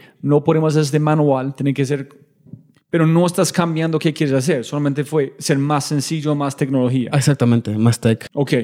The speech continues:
Speaker 1: para hacer unos screenshots que, "Hey, dame su usuario", en boom, yo tengo la información.
Speaker 2: Exactamente.
Speaker 1: En este momento, en five hundred fue balancear sus pagos se-,
Speaker 2: Ajá,
Speaker 1: mensual,
Speaker 2: exactamente,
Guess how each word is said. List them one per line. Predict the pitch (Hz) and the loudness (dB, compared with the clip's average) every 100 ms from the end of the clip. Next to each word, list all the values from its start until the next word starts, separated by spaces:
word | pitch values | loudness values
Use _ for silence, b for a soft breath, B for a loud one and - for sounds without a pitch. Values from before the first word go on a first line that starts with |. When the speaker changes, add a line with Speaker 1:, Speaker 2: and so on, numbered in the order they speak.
| - B B B - | -4 B B B -4
Speaker 1:
para | 143 | -2
hacer | 131 151 | -2 -2
unos | 156 147 | -2 -4
screenshots | - 196 190 175 175 180 - | -6 -4 -4 -2 -2 -4 -8
que, | - 151 160 | -8 -4 0
"Hey, | 151 | 2
dame | 135 147 156 | 2 0 0
su | 151 160 151 | 0 0 0
usuario", | 135 160 160 165 147 | 0 0 0 0 -2
en | 143 | 2
boom, | 151 151 143 | 2 2 2
yo | 143 | 0
tengo | 143 143 | 2 0
la | 139 | 2
información. | 135 139 139 151 | 0 0 2 2
Speaker 2:
Exactamente. | 120 123 117 107 - 143 - | 2 2 2 0 -4 -6 -2
Speaker 1:
En | 156 | 0
este | 160 165 196 | 2 2 2
momento, | 180 165 165 170 185 - - | 2 0 -2 -2 -4 -4 -2
en | 147 151 | -2 0
five | 170 160 | 0 2
hundred | 170 185 | 0 -2
fue | 175 175 156 131 - | -6 -2 -2 -2 -10
balancear | 123 147 156 156 147 147 151 175 202 - | -4 -2 0 0 -2 0 0 0 -4 -8
sus | - 156 139 - | -6 -4 -4 -4
pagos | 151 147 151 160 | -2 0 0 -2
se-, | - - 170 | -4 -6 -2
Speaker 2:
Ajá, | 135 123 | 0 2
Speaker 1:
mensual, | 151 151 147 131 147 | 2 2 2 4 4
Speaker 2:
exactamente, | 127 120 113 | 6 4 2